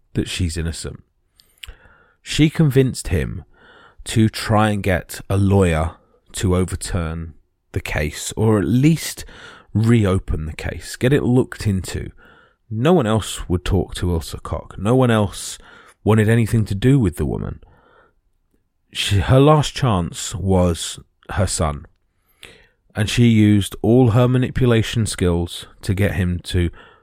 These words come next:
try and sort out her life. This failed,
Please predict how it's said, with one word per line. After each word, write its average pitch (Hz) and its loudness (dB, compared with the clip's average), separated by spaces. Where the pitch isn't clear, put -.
try 95 2
and 90 -6
sort - 0
out 87 -2
her 85 0
life. 80 -8
This 120 2
failed, 90 -2